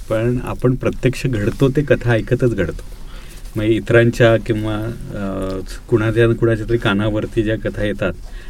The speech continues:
गोष्टी एकमेकांना सांगतच आपण घडतो. आणि म्हणूनच स्टोरीटेलचं जे उद्दिष्ट आहे ते म्हणजे, अ, स्टोरी का ऐकायच्या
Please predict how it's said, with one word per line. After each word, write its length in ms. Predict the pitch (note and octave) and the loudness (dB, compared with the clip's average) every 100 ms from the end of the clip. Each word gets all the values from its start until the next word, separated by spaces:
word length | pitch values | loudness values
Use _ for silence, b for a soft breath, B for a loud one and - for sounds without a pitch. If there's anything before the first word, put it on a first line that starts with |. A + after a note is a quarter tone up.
| b - | b -2
गोष्टी 300 | G#2 - B2+ | 0 6 6
एकमेकांना 500 | A#2 B2+ B2 C#3+ C#3+ | 8 6 6 6 6
सांगतच 560 | C3+ A#2 B2 D3+ D#3+ | 6 6 6 6 6
आपण 240 | D#3+ - B2 | 6 4 2
घडतो. 440 | G2 F2 - - B B B - | 0 -2 -2 -4 B B B 0
आणि 160 | A2 | 4
म्हणूनच 340 | C3+ C3+ F3 E3 | 6 8 8 8
स्टोरीटेलचं 640 | - B2+ C3+ D3+ D3 - | 6 6 6 4 4 2
जे 120 | C#3+ | 4
उद्दिष्ट 400 | C#3 A#2 B2 - | 4 4 2 4
आहे 200 | A#2 G2+ G2+ | 0 0 -2
ते 60 | A2+ | -2
म्हणजे, 400 | A2+ A2+ B2 D#3+ b b b b b - | -2 -2 -2 -4 b b b b b -6
अ, 360 | G#2 G2+ G#2 F#2+ | -2 -2 -2 -2
स्टोरी 400 | - A2+ B2+ D3 | 4 6 6 4
का 240 | - C#3+ | 4 6
ऐकायच्या 480 | D3+ A#2+ G2+ - | 6 4 2 2